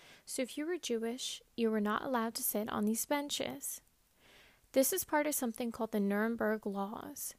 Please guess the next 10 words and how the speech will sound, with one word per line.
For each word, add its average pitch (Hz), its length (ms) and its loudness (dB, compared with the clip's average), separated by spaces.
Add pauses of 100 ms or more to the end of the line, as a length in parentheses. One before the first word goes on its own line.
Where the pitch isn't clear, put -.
(520)
These 262 300 0
laws 262 360 0
were 226 220 0
anti-Semitic, 233 1300 -2 (360)
meaning 214 460 4 (200)
they 233 120 10
were 226 220 4
discriminatory 226 1120 0 (100)
against 202 460 -4
Jews. - 560 -2